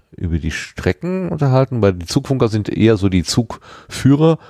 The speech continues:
oder Triebfahrzeugführer oder wie sie da genau heißen, oder Alps, Eisenbahn, wie hießen die denn früher? Früher hießen sie Alps on Air und sie haben sich jetzt umbenannt in Zugfunk. Ähm, und die reden einfach aus ihrem, aus ihrem Alltag halt auch heraus. Und das ist auch immer ganz spannend, so wie das dann alles so funktioniert.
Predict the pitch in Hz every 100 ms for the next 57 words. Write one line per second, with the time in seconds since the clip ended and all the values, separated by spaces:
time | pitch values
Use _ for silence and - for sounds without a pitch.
0 | - 71 76 - 110 117 117 104 - 101
1 | - - 117 107 98 85 82 80 92 82
2 | 80 80 85 82 85 - 73 73 - 98
3 | 107 - - - - - - - 85 95
4 | 98 90 - 87 90 92 95 90 90 -
5 | _ _ _ 80 87 98 78 78 76 117
6 | 107 101 - - 151 147 123 120 - 113
7 | - - 82 95 117 92 95 92 87 80
8 | 92 78 73 78 - 87 - 76 - -
9 | - - - - - - 82 85 87 113
10 | 101 - 113 110 92 - 95 85 101 98
11 | 90 73 - 95 - 85 85 - 90 -
12 | 71 71 67 78 69 - - 71 69 73
13 | 80 80 82 - - - 98 87 90 92
14 | - - - 98 82 - 82 82 82 82
15 | 85 80 - 80 78 80 90 87 85 -
16 | 87 73 -